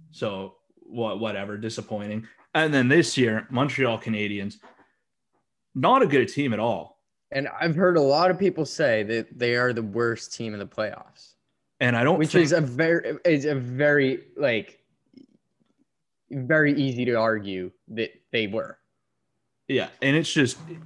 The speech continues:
Speaker 1: it just blows my mind, like, that they lost, like, the Leafs. I mean, it doesn't blow my mind because, as you recall, on our predictions episode, I did pick the Habs to win that
Speaker 2: That is
Speaker 1: series.
Speaker 2: true, and I, I, I FaceTimed you and our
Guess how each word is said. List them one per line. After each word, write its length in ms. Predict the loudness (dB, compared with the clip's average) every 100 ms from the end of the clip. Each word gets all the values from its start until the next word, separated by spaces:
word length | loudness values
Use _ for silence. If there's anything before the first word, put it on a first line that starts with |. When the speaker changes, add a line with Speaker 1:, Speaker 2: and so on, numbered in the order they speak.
| 0
Speaker 1:
it 140 | 2
just 200 | 4 2
blows 220 | 6 4
my 100 | 2
mind, 300 | -2 -2 0
like, 180 | -2 -4
that 120 | -6 -6
they 100 | -6
lost, 600 | -4 -2 -4 -6 -18 -20 -14 -6
like, 200 | -6 -4
the 60 |
Leafs. 220 | -4 -2
I 60 | 0
mean, 140 | 0 0 -8 -12 2
it 40 |
doesn't 160 | 4 4
blow 120 | 2
my 100 | 2
mind 260 | 2 0 -2
because, 260 | -2 -2
as 80 | 0
you 160 | 2 2
recall, 300 | 2 -2 -2
on 240 | 0 -2
our 100 | -2
predictions 500 | -4 -4 -4 -2 -4
episode, 460 | -4 -6 -4 -2 -2
I 160 | -2 -2
did 360 | 0 -2 -2 -2
pick 240 | -4 -2
the 80 | -6
Habs 360 | -4 -6 -6 -8
to 80 |
win 160 | -6 -4
that 60 | 0
Speaker 2:
That 160 | 0
is 140 | 2 0
Speaker 1:
series. 140 | 0
Speaker 2:
true, 260 | 2 2 2
and 100 | 0
I, 180 | -2 -2
I, 100 | -2 -2 -4 -4
I 140 | -4
FaceTimed 680 | -4 -4 -2 -2 -4 -4 -4
you 480 | -2 0 0 0 -4 -8 _ _ _
and 640 | -8 -4 -4 -4 -4 -6 -6
our 760 | -4 -2 -2 -2 -2 -2 -4